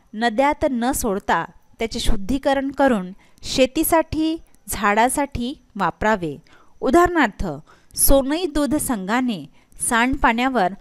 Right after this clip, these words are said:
हजारो फळझाड उभी करून एक उत्पादनाचे साधन उभं केलं आहे. पिण्याच्या पाण्याचे शुद्धीकरण करूनच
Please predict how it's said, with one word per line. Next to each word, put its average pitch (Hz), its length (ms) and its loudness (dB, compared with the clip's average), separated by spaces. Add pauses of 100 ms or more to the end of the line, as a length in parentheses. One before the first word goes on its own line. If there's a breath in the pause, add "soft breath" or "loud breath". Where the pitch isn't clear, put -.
(160 soft breath)
हजारो 277 600 6
फळझाड 247 580 4
उभी 202 300 -4
करून 208 440 -2 (320 soft breath)
एक 240 320 -2 (180)
उत्पादनाचे 226 960 0 (280 soft breath)
साधन 208 540 -4 (100)
उभं 190 280 2
केलं 254 220 0
आहे. 156 460 -6 (2000)
पिण्याच्या 320 480 0
पाण्याचे 220 600 -4
शुद्धीकरण 226 680 0
करूनच 226 580 -2